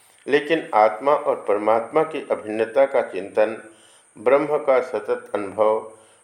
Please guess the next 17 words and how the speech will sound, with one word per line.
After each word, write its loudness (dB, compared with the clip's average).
उसकी -2
सत्ता 0
का 0
नित्य -4
ज्ञान, 0
ऐसी 2
उच्चतम -4
साधना 0
है, -4
जिसमें 0
तत्काल 4
परमात्मा 2
की -6
साक्षात 0
अनुभूति -8
होती -6
है। -6